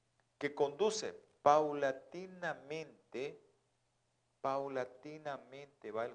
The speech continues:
joven aislándose. Paulatinamente descuida las relaciones sociales.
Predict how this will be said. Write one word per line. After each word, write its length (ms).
joven 480
aislándose. 920
Paulatinamente 1160
descuida 760
las 280
relaciones 640
sociales. 800